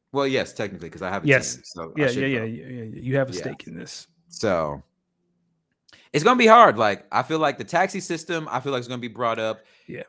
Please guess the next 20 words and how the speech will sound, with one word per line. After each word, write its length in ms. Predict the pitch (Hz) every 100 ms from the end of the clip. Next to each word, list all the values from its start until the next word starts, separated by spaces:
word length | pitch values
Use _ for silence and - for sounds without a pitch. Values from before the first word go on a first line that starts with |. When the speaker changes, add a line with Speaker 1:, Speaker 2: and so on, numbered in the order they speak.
| -
Speaker 1:
As, 160 | 117
as 240 | 120 92 95
far 200 | 131 120
as, 80 | 107
that's 160 | 143
like 120 | 117
a 60 | 80
roster 480 | 80 117 151 117 90
change. 400 | 95 82 71 -
In 100 | 107
terms 280 | 196 220 170
of, 60 |
like, 140 | 127 101
a 60 |
rule 400 | 85 82 160 220
change, 580 | 214 220 220 226 208 - _ _ _ _ _ _ _ _
I, 60 | - _ _ _ -
I 140 | 151
would 160 | 208 180
be, 240 | 160 113